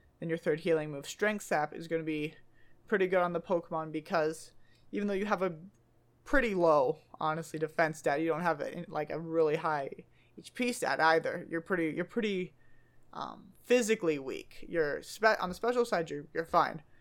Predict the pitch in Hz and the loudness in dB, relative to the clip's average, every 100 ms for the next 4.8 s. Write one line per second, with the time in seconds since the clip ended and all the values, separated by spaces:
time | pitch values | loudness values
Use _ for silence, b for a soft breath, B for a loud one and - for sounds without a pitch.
0 | b - 208 190 190 190 156 147 151 160 | b -6 -4 -4 -4 -4 -4 -4 -6 -4
1 | 151 151 170 - 175 - - 170 - - | -4 -4 -6 -8 -10 -10 -8 -8 -10 -10
2 | - b b - 180 165 147 180 226 202 | -12 b b -6 -2 0 0 4 4 4
3 | - - b b b 196 196 170 160 180 | -2 -10 b b b -4 -2 -4 0 4
4 | 196 196 185 180 180 156 175 | 6 6 6 4 -2 -6 -8